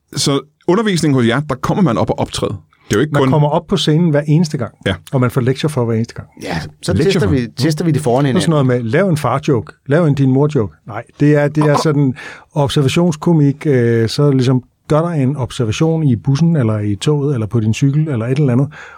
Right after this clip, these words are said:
Speaker 2: og l-, prøv at lave nogle jokes på det til næste gang.
Speaker 3: Vi gennemgår de typiske virkemidler, og så skal man jo ligesom prøve, se om du har forstået en bait and switch. Så nu skal du næste gang prøve at se, om du kan finde ud af at switche. Og så går man op, og så er det jo tit ud fra de små ting, eller, øh,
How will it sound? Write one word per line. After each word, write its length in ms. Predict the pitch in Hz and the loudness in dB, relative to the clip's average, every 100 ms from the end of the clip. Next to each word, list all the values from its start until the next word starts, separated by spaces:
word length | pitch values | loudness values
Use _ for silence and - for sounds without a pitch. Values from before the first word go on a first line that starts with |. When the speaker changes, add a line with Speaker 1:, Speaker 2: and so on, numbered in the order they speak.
| - | -4
Speaker 2:
og 180 | 127 123 | 0 0
l-, 100 | 120 - | 0 0
prøv 140 | 160 | 0
at 60 | 127 | 2
lave 140 | 131 | 2
nogle 160 | 120 110 | 0 2
jokes 180 | 117 - | -2 -2
på 100 | 123 | -6
det 120 | 107 | -6
til 120 | - | -6
næste 200 | 107 - | -8 -8
gang. 160 | - - _ _ _ _ _ - | -16 -20 _ _ _ _ _ -4
Speaker 3:
Vi 120 | 147 | -2
gennemgår 340 | 156 208 220 160 | 2 2 2 0
de 60 | |
typiske 340 | 151 180 160 151 | -2 -2 -2 2
virkemidler, 480 | 190 247 240 226 214 _ _ _ _ _ - | 2 2 0 0 -4 _ _ _ _ _ -4
og 100 | 156 | -2
så 120 | 196 | -4
skal 140 | 196 | -2
man 100 | 180 | 0
jo 80 | 156 | 2
ligesom 240 | 151 160 | 4 2
prøve, 480 | 151 139 139 160 156 - | 0 2 2 0 -4 -8
se 160 | - | -4
om 80 | 190 | 0
du 80 | 165 | 0
har 60 | 151 | -2
forstået 520 | 135 - 156 143 147 | -4 -2 -2 -2 -2
en 100 | 147 | -2
bait 160 | 127 117 | 0 0
and 60 | 117 | -2
switch. 340 | - 95 - - | -2 -2 -4 -10
Så 100 | - | -2
nu 100 | 139 | 0
skal 160 | 151 151 | 0 0
du 40 | |
næste 220 | 131 123 | 0 0
gang 200 | 127 113 | -4 -4
prøve 120 | - 131 | -2 -2
at 60 | |
se, 120 | 123 | -2
om 80 | 107 | -4
du 100 | 110 | -4
kan 100 | 107 | -4
finde 180 | - 113 | -4 -2
ud 40 | |
af 40 | 107 | -2
at 80 | - | 0
switche. 460 | 101 95 104 98 | -2 -2 -4 -2
Og 80 | 104 | -2
så 200 | - 165 | -2 -4
går 140 | 151 | -2
man 120 | 143 117 | -2 0
op, 160 | 131 - - - - _ | -2 -4 -20 -20 -20 _
og 100 | 143 | -6
så 80 | 151 | -2
er 20 | |
det 80 | 190 | -2
jo 80 | 185 | -2
tit 220 | - 196 - | -4 -8 -4
ud 140 | 202 208 | -4 -4
fra 140 | - 160 | -4 -6
de 160 | 185 | -4
små 320 | 160 180 190 - | -4 -2 -4 -6
ting, 220 | - 175 - | -4 -4 -2
eller, 220 | 151 | 0
øh, 40 | 131 | 0